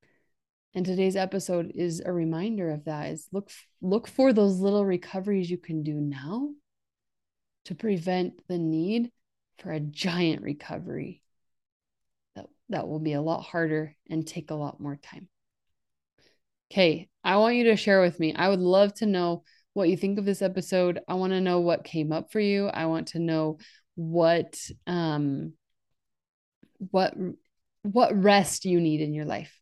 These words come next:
Will you share it with me? Will you share it on Instagram? Message me, email me, what, however you wanna reach out. Um, share with me how you want to step into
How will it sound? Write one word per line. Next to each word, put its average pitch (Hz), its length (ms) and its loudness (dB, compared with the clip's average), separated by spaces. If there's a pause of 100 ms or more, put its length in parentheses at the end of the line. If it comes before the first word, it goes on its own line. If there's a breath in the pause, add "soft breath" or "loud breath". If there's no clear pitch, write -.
Will 214 100 2
you 302 140 8
share 240 280 4
it 220 60 0
with 220 200 -4
me? 226 300 -2
Will 247 80 0
you 269 120 4
share 254 300 -2
it - 80 -4
on 190 140 -4
Instagram? 196 720 -4
Message 190 420 -4
me, 180 300 0 (500 soft breath)
email 196 320 4
me, 175 200 4
what, 175 280 2
however 214 400 4
you 208 180 2
wanna 185 220 -2
reach 180 260 -2
out. 170 240 0 (360 soft breath)
Um, 170 640 -4 (380)
share 254 260 -2
with 220 200 -2
me 175 160 -2
how 180 280 -4
you 180 640 -2
want 175 420 -8 (100)
to 170 480 -4 (440)
step - 340 -8
into 170 840 -4